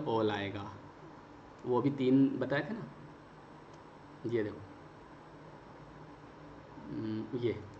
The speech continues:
ये all बताया था ना, है ना, all other नहीं आएगा, all आएगा। फिर देखो आगे, not less than, not less than fifty audiences, तो not less than fifty, fifty audiences है ना,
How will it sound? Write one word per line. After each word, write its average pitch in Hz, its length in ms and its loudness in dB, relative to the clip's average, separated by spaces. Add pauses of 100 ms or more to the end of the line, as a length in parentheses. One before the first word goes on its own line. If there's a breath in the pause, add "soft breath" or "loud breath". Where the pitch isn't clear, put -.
(560)
ये 117 200 4
all 127 200 10
बताया 135 300 6
था 175 40 2
ना, 180 100 2 (640)
है - 60 0
ना, 220 100 -4 (600)
all 127 200 8
other 110 160 4
नहीं 113 140 6
आएगा, 92 300 -2
all 107 200 2
आएगा। 90 300 -6 (640)
फिर 135 120 6
देखो 113 240 2
आगे, 95 260 0 (580 loud breath)
not 196 260 12
less 147 400 10
than, 113 180 4 (1000)
not 156 240 8
less 131 320 8
than 107 160 2 (960)
fifty 170 480 12 (300)
audiences, 117 800 8
तो 156 80 4
not 143 420 10
less 143 400 6
than 160 200 8
fifty, 147 320 2
fifty 156 360 8
audiences 156 500 10
है 185 60 8
ना, 202 140 4